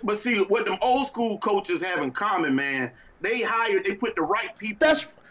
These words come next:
Speaker 1: in position.
Speaker 2: Yes.
Speaker 1: A head coach's job is to oversee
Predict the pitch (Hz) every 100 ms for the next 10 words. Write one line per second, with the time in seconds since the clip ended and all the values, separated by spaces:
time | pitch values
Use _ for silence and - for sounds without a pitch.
0 | - - - - - - 370 - - -
1 | - 359 180 - - - - - - -
2 | 254 311 - 240 240 - 180 120 214 127
3 | 143 - 131 135 - 208 202 170 - 202
4 | 160